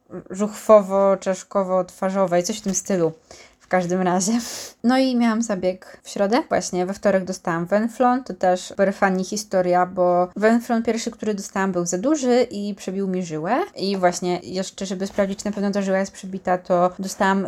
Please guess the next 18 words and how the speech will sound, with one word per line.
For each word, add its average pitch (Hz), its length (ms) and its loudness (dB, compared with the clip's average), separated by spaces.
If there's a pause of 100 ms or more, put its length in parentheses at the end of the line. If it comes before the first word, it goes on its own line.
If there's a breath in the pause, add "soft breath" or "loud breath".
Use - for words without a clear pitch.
(200)
trochę 208 240 -2
antybiotyku 208 840 0
i 202 320 -4
nie 233 100 0
wiem, 233 160 -2
czy 214 120 -8
wiecie, 233 380 -2
ale 196 220 2
jak 202 140 0
się - 160 -14
podaje 220 380 2
coś, 220 460 0
co 220 100 0
jest 208 180 0
dożylne 214 640 0
poza 208 220 0
żyłę, 220 520 4
to 202 440 2